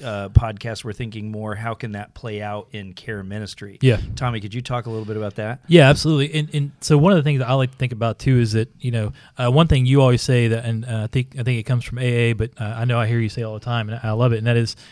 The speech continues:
Speaker 2: you just can't project what you don't have. And so, you know, us as doing pastoral counseling is critical,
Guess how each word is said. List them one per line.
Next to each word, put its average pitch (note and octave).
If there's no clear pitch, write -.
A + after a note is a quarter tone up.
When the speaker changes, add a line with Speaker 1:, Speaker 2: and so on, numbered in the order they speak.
Speaker 2:
you B2+
just C3+
can't C3
project A#2+
what A#2
you B2
don't A2+
have. A2
And B2
so, B2+
you C3
know, A#2+
us C#3+
as A#2+
doing A#2+
pastoral B2
counseling C3+
is G#2+
critical, B2+